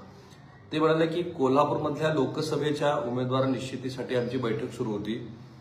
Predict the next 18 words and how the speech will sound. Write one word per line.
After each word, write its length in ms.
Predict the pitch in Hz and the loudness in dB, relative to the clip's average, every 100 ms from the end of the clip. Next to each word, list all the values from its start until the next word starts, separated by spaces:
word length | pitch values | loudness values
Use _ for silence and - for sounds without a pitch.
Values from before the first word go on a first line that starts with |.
| - - - - | -20 -20 -10 0
त्या 100 | 135 | 2
बैठकीच्या 560 | 127 123 147 151 151 | 2 2 -2 2 4
आधी 340 | 131 147 151 127 | 4 2 0 0
विनय 240 | 131 139 | 0 2
कोरे 220 | 143 143 143 | 2 2 4
यांच्या 260 | 131 139 | 2 0
घरी 500 | 131 131 135 - - - - - - - - - - - 123 | 2 4 4 2 -4 -8 -12 -14 -16 -20 -20 -20 -20 -6 2
जेवणासाठी 600 | 131 135 139 139 143 147 | 4 4 2 -2 -2 -2
मुख्यमंत्री 580 | 123 - 139 135 135 | -2 -2 0 0 0
आणि 140 | 139 135 | 0 0
आम्ही 200 | 135 139 | -2 -2
सगळेच 540 | 139 143 156 - - - - 123 | -2 -2 -2 -4 -8 -16 -6 2
आठ 160 | 123 | 2
दहा 160 | 120 131 | 2 0
नेते 260 | 123 127 | 0 -2
जात, 160 | 113 113 - - | 0 0 -2 -2
जाणार 200 | 117 113 | 0 2
होतो. 400 | 110 - 113 - | 0 -4 -6 -10